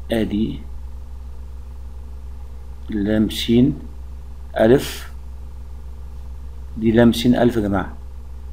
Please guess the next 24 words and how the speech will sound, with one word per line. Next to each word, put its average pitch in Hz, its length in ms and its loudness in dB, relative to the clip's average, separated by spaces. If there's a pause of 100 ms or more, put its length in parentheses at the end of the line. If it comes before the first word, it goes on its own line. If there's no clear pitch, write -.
(200)
سين 98 240 -2
ألف 123 380 2
مجموعة 110 340 4
مع 107 200 6
ال-، 101 540 -2
السين 131 400 2
مجموعة 110 320 6
مع 110 120 6
الألف 104 180 0
كده، 85 100 -8 (640)
الحاء - 400 6
تاء 127 120 6
مربوطة، 101 380 0 (1300)
واصبر 127 380 8
على 110 300 6
كظم 120 260 4
الغيظ 127 480 4 (160)
فإنه 113 300 6
يورث 120 520 8
الراحة 120 560 4 (1000)
ويؤمن 120 760 8
الساحة - 680 2 (380)
بالشكل 110 280 -2
ده. 87 140 -4